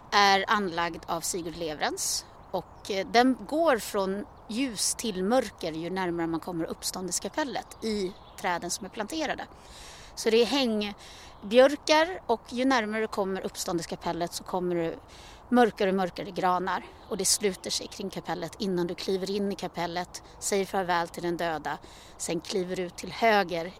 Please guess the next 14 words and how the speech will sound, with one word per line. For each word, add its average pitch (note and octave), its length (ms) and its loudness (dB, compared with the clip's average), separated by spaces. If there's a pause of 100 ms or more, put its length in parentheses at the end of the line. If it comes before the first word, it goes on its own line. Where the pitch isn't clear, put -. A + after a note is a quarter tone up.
i E3+ 140 0
en E3 120 2
ljus E3 380 -4
gård. - 380 -2 (600)
Så - 160 -6
från G#3+ 220 0
mörker C4+ 420 4
till F#3+ 240 -4
ljus. - 400 -6 (140)
Och G3+ 80 -6
det G#3 80 0
här G#3+ 200 4
har F#3+ 140 0
de F3+ 280 -2